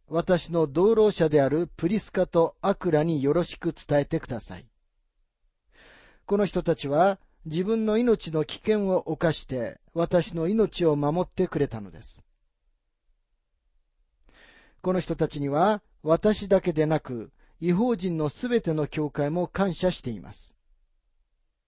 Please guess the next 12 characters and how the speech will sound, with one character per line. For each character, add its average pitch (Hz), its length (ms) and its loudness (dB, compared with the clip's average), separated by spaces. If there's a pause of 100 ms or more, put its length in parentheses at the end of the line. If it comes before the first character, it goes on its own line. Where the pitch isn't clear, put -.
(2250)
お 180 100 0
そ 214 120 4
ら 202 140 6
く 165 280 2
ロ 214 200 6
ー 240 40 2
マ 180 140 2
の 156 180 0
教 165 220 -2
会 151 220 -2
に 147 80 -2
は 165 240 2